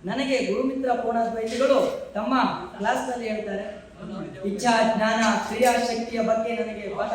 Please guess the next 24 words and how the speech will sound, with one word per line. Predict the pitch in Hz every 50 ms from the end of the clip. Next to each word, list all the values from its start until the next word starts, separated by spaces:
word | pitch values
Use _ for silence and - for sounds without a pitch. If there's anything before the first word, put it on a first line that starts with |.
| 220
ಮಾಡ್ತಾ | - 208 214 202 226 214
ಮಾಡ್ತಾ | 208 220 226 - - 233 190 185 - - - - - - - - - - - - - -
ನನ್ನೊಳಗೆ | 170 190 240 262 254 254 254 254 254 262 233 196 196 202 - - - - - 180
ಆ | 196 202
ಇಚ್ಛಾಶಕ್ತಿ | 196 196 196 - - 262 269 262 262 247 240 233 220 196
ಬೆಳೀತು. | 190 185 185 180 - 196 202 202 202 - - - - - - - - - - - - - - - - - - - - - - - - - - - - - - - - - - - - - - 170 180 196 202 190 196 196 185 180 185 - - 214
ಇತ್ತೀಚೆಗಷ್ಟೇ | 214 233 277 - - 262 254 254 254 269 262 -
ಗುರುಗಳ | 247 240 254 254 247 247
ಜೊತೆ | 240 240 247 - 247 254
ಸೇರಿ | 262 254 254
ಒಂದು | 247 233 233 226
ವಿಪಶ್ಯನ | 214 220 220 - 254 254 254 240 233 226
ಕ್ಲಾಸಲ್ಲಿ | 226 233 233 226 247 247 247 247
ಒಂದು | 233 208 196 190 -
ಸಿಕ್ಸ್ | - 233 - 247
ಡೇಸ್ | 247 240 - -
ವಾಟರ್ | - 233 - - - 233
ಫಾಸ್ಟಿಂಗ್ | 226 233 - 196 202 196
ಮಾಡಿದ್ದೆ, | 185 185 185 170 156 147
ಏನು | - - 214 240 247 233
ಆಹಾರ | 202 196 208 214 208 214 -
ತಿಂದಿದ್ದೆ. | - 175 139 131 127 120 - - - - - - - - - - - - -
ನನ್ನ | 190 208 233 240
ಅನುಭವ, | 233 220 208 190 180 175 170 175 175